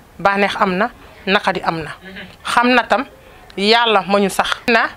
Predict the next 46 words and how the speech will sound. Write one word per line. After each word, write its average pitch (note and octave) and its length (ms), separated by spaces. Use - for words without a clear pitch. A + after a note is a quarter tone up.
Yàlla A#3 320
moo A#3+ 120
ñu C4+ 120
sakk, - 460
subhanahu A#3 300
wa A3+ 80
taala. E3+ 320
Nit A#3 280
mu B3+ 120
tax B3+ 180
il G#3+ 60
faut A3+ 120
nga A3 80
gëm C4+ 200
Yàlla. F#3+ 380
Nga A#3+ 80
xam F#4 200
ne E4+ 140
yeneen E4+ 320
soxor C#4+ 380
yi, A#3+ 120
yeneen E4 400
iñaan D#4 460
yi, C4 100
yeneen F4+ 280
yu E4 100
bon C4+ 220
yi, A#3+ 160
yépp D#4+ 260
ñàkk C#4+ 340
gëm A#3 200
Yàlla F#3 320
la. - 120
Ku A#3 120
gëm A#3+ 200
Yàlla, F3 440
ni G#3+ 60
mu A3 100
la A#3 100
may, G3 280
da F#3 60
nga G3+ 100
war A3 140
a - 20
ko A3 140
fonk, F4 440